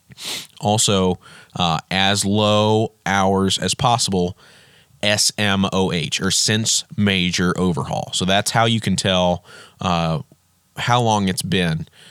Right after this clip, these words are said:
since the, uh, the plane has been overhauled. So if you have, and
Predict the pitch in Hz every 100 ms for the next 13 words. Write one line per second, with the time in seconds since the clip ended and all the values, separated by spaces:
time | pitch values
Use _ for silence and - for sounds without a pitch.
0 | - - - - 98 87 - 92 87 80
1 | 71 69 - 85 85 92 85 - 76 78
2 | 62 - - - 98 87 - - - -
3 | - 101 - 135 127 113 107 98 95 95
4 | - - _ _ _ - 92 90 85